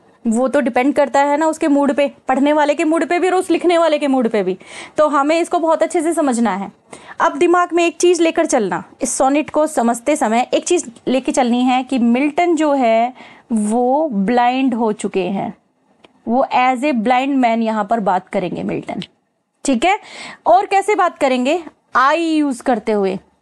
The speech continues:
ऑटोबायोग्राफिकल एलिमेंट आ गया ना, जैसा हमने very first में बात कर लिया था, my, हम्म,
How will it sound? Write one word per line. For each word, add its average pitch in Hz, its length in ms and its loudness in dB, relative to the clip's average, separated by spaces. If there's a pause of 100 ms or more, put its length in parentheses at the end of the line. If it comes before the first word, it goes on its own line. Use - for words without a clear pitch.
(140)
ऑटोबायोग्राफिकल 311 720 0
एलिमेंट 330 360 0
आ 294 100 2
गया 302 160 0
ना, 381 140 -2 (560)
जैसा 269 240 2
हमने 320 180 2
very 311 240 0
first 311 200 0
में 330 120 2
बात 294 200 0
कर 285 100 0
लिया 254 120 2
था, 277 120 0
my, 247 420 2 (580)
हम्म, 359 160 2